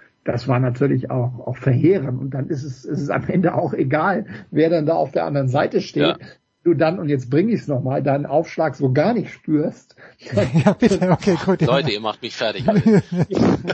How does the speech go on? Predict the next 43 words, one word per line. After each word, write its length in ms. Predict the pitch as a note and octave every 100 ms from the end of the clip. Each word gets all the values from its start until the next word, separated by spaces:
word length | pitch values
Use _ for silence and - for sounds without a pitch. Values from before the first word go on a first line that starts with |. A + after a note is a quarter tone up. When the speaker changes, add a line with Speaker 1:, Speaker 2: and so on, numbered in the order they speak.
| - G3 - - - - E3+ - - - - - - - - - - - - F#3+ E3+ - _ _ E3 D3+ _
Speaker 3:
Ja, 340 | D#3 D3+ C3 A2
Speaker 2:
Ja, 120 | B2
ja, 20 | E3+
Speaker 3:
das 40 | B2+
Speaker 2:
klar. 260 | B2 D3 -
Speaker 3:
ist, 60 |
Speaker 2:
Und 100 | G3+
dann 140 | B2 B2
vor 160 | A2
allen 120 | G#2 B2
Dingen 120 | A#2
ist 80 | G#2+
es 60 |
ja 80 | G#2+
so, 160 | G2 A2
dann, 220 | G2+ F2
dann 140 | F#2+ F#2+
löst 320 | F#2+ A#2 -
das 140 | F#2+
ja 120 | G2 F#2+
bei 120 | F#2
ihr, 440 | F#2+ G2 F#2 A2+ -
löst 280 | G2 G2 G2+
das 120 | F2+
ja 120 | F#2+
dann 200 | F#2 F#2+
den 220 | F#2 F2
Wahnsinn 480 | D#2+ E2 F#2 F#2 F2
direkt 400 | G2 G2 F#2+ -
aus. 440 | D2 D2 A2+ - - - - - -
Speaker 1:
Ja. 380 | B2 F2+ F#2 F2+
Speaker 2:
Ähm, 280 | F2+ F#2 F2+ _ _ -
und, 260 | F#2+ F2 -
und 200 | G2+ F#2+
dann 120 | F#2
ist 160 | -
natürlich, 360 | G2 - G2 F#2
dann 160 | F#2 F#2
kommt, 340 | F#2+ F#2+ -
also 220 | F#2+ F#2
das 200 | F#2 F2+
ist 200 | G2 -
dann 260 | F#2 F#2